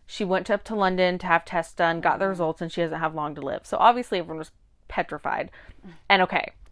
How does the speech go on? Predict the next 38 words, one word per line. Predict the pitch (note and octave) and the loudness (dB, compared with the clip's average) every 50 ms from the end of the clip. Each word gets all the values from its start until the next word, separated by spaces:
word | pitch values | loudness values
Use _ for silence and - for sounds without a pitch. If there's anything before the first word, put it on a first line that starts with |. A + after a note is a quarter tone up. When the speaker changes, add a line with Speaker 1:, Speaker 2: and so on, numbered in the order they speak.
| - | -6
Speaker 1:
I | - F3 F3 | -4 -2 -2
told | - G#3+ G3 G3 | 0 0 0 0
Jillian | G#3 G#3 G#3 G#3 G3 | 0 0 0 0 0
this. | F3 E3 F3 - | 0 0 0 2
Speaker 2:
<laughs> | |
You | C#3 | 2
Speaker 1:
I | F#3 G3 | 4 4
re-, | F#3+ F#3 F#4 | 4 2 0
Speaker 2:
did | - G3 | -2 -6
tell | - G#3 F3+ F3 | -6 -6 -6 -6
me. | F3+ F3+ F#3 F#3 G3+ | -8 -10 -10 -4 2
Speaker 1:
I | G#3+ - F#3+ | 6 6 8
remember | G3+ A3+ B3 B3 B3 A#3+ A#3+ A3+ G#3+ G3+ G3+ - - | 8 6 6 4 4 2 4 2 2 2 2 0 -2
that | - F#3+ G3+ - - | 0 0 0 2 2
they | F#3 F#3 F3+ | 2 0 2
dropped | E3 F#3 F3+ G#3+ - - | 4 6 6 6 4 2
the | D4 | -4
teaser | D4 - - B3+ A#3+ G3+ G3 F#3 F#3 G3+ A#3+ A#3+ - - | -4 -2 -2 -2 2 4 6 6 6 4 2 -2 -2 0
for | - A#3+ | 2 4
Downton, | G3 G3+ F3 E3+ F3 - F#3+ D#3+ D#3 E3 F3+ - - - - - - - - - - - | 6 8 6 6 4 2 -2 -2 -2 -2 -4 -8 -10 -16 -18 -18 -20 -20 -20 -8 -2 2
and | G3+ G#3 G3 F#3+ F#3 F#3 F#3 F#3 F#3 F3+ - - - - - _ _ - - - - - - - - - | 4 6 6 6 6 6 4 4 4 2 0 0 -4 -16 -20 _ _ -20 -20 -20 -20 -20 -20 -20 -2 4
everybody | - A3+ G#3 F#3 A3 A3 F#3 G3 F#3 F#3 F#3 F#3 F#3 | 4 4 6 6 4 4 8 8 8 8 8 6 4
freaked | - - - - G#3 F#3 F#3 F#3 F#3 - - | 0 -6 -10 -4 2 4 6 6 6 4 2
out | E3+ D3 C#3 | 0 2 2
because | F3 F3 E3+ | 0 -2 -2
the | F3+ F3+ E3+ | -2 -4 -4
teaser | - - - E4 F4+ D4+ A#3 G3 F3+ F3 F3 E3+ - | -2 2 4 6 6 6 6 4 4 2 0 -2 -6
had | - - G3+ F#3 F3+ | 0 4 4 4 6
no | F3+ F#3 F#3+ F#3 G3 A3+ | 4 4 4 4 4 4
sign | A3+ - - G3+ F#3 F3 | 2 4 4 6 6 6
of | F3 F3 | 4 2
Maggie | E3+ E3+ D#3+ D#3+ D#3 D#3+ E3+ E3 | 2 2 2 2 2 -2 -4 -6
Smith | - - E3 - - - - C4 - - - - | -6 -6 -8 -8 -8 -10 -12 -16 -16 -18 -16 -12
Speaker 2:
<laughs> | - A3 | -10 -8
Speaker 1:
whatsoever. | F#3 F3 F3 E3+ F3+ G3+ G#3+ - - - - - G#3 F#3+ F3+ E3+ E3 E3+ E3 - - - - - - - A3+ G#3 | -4 -2 4 8 10 10 10 10 6 4 6 8 10 10 10 8 8 6 0 -2 -4 -10 -18 -20 -18 0 8 10
Everyone | A#3+ A#3 G#3+ B3 C4+ B3+ A3+ A3 G#3+ G#3 G3+ G#3 G3+ - - - - | 12 12 12 10 8 6 6 6 6 6 4 2 0 -4 -8 -10 -2
was | F#3 F3+ G3 F#3+ F#3 E3+ - - - - - - - - - F3 E3 | 4 6 6 6 6 4 0 -8 -20 -20 -20 -20 -20 -18 -16 -8 -2
beyond | - A3 G3+ G3 F#3+ G#3 G3 G3+ G3 F#3+ F3+ E3 D#3+ D3+ | 0 2 4 6 8 10 10 12 12 10 10 6 4 -2